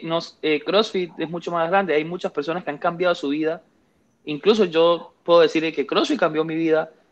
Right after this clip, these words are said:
en la parte física, en la parte profesional, en la parte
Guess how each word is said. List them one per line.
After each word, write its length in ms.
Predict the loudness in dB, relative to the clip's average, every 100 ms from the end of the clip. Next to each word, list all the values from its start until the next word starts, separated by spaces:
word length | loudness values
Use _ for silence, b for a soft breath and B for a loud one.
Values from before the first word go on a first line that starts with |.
| _
en 80 | -4
la 140 | 0 2
parte 260 | 2 0
física, 640 | -4 -6 -10 2 4 6
en 40 | 4
la 140 | 0
parte 240 | 0 -2 -4
profesional, 680 | -6 -8 -6 -4 0 0
en 40 | 0
la 140 | 0
parte 500 | -2 0 2 0 0